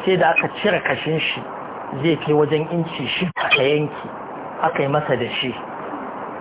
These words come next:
a, a nan ɗinsa, a nan ɗinsa, kwiɓinsa. Idan aka zo ana masa gyara ko aka zo ana wanke masa ciwon, shi wai ce, "Likitan nan ba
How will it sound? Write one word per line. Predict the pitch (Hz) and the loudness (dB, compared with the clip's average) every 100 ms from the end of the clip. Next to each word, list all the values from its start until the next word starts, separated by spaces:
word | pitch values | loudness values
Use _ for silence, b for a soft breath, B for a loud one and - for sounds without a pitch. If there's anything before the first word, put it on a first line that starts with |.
| - - - | -10 -10 -2
a, | 135 - - | -2 0 2
a | 165 | 4
nan | 147 156 143 | 4 4 4
ɗinsa, | 139 135 - 120 - - - - - - | 2 2 -2 -4 -4 -10 -10 -10 -8 -2
a | 127 | 0
nan | 143 151 135 | 2 2 2
ɗinsa, | 143 139 - - | 0 2 0 2
kwiɓinsa. | 170 160 123 104 - - - - - - - - - - - - - - - - - - - - | 2 2 0 -2 -4 -4 -8 -10 -10 -10 -10 -10 -10 -10 -10 -10 -10 -10 -10 -10 -10 -10 -8 -4
Idan | 135 196 233 | 2 6 6
aka | 240 190 | 4 4
zo | 196 | 4
ana | 202 208 170 | 4 6 4
masa | 185 180 139 | 4 2 2
gyara | 156 160 160 165 - | 4 4 4 2 2
ko | |
aka | 185 185 185 | 2 2 2
zo | 156 | 2
ana | 180 175 151 | 2 4 6
wanke | 160 175 - 147 | 4 2 0 0
masa | 156 151 - | 0 0 -4
ciwon, | - 156 139 107 - - - - - - | 0 2 2 0 -8 -10 -12 -10 -8 2
shi | |
wai | 226 247 247 | 6 6 6
ce, | 247 | 4
"Likitan | 240 262 277 - 240 | 4 2 2 4 6
nan | 269 226 | 4 2
ba | 254 | 2